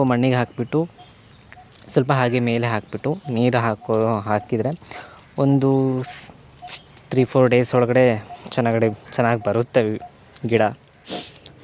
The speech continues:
ನೀವು ಸೊಪ್ಪನ್ನ ಇದು ಮಾಡ್ಬೋದು. ನೋಡಿ, ನಾನು ಇಲ್ಲಿ ಒಂದು ಪಟ್ಟೆ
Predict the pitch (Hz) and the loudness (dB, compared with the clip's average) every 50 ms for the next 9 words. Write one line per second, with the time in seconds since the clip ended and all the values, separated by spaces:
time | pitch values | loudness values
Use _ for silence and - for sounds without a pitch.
0 | - 131 120 120 120 113 - 120 - - 131 120 120 117 113 110 107 104 - - | 0 2 4 4 4 4 2 0 0 2 2 2 2 2 2 0 -2 -4 -10 -18
1 | - - - - 110 101 107 110 104 107 101 - 107 104 110 131 147 - - - | -20 -18 -10 -8 -8 -6 -2 -2 -2 -2 -2 -4 -4 -4 -4 -6 -8 -10 -16 -20
2 | - - _ - - - - - - - - - - 147 147 151 160 160 156 151 | -20 -20 _ -20 -20 -18 -18 -18 -18 -20 -20 -4 0 2 4 4 6 4 4 4
3 | 147 143 135 135 143 131 127 131 131 131 127 127 131 127 131 127 - - - - | 4 4 4 2 2 2 4 2 2 4 2 2 2 0 -2 -4 -8 -16 -20 -20
4 | - - - - 120 110 - - | -20 -18 -6 -4 -4 -2 0 0